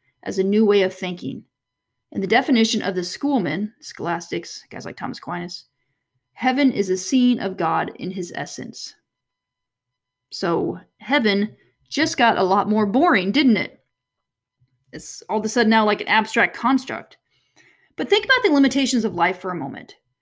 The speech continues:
We see things with our eyes, touch them with our fingertip-, fingertips.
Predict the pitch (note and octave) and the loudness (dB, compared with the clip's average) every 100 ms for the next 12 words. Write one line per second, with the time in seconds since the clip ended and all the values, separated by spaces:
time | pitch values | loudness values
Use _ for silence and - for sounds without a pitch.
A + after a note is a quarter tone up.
0 | _ _ _ - C4+ E4+ F4 C#4+ A3+ G#3 | _ _ _ -2 2 2 2 0 0 0
1 | F#3+ F3+ - - A2+ C2+ - - _ _ | -4 -6 -4 -4 -4 -4 -10 -18 _ _
2 | - A#3+ B3+ G#3+ G3 E3+ F3+ E3 - - | -6 -4 0 -2 -2 -6 -8 -8 -10 -12
3 | - _ - - G3 E3+ F3+ - - | -18 _ -12 -6 -4 -4 -6 -10 -16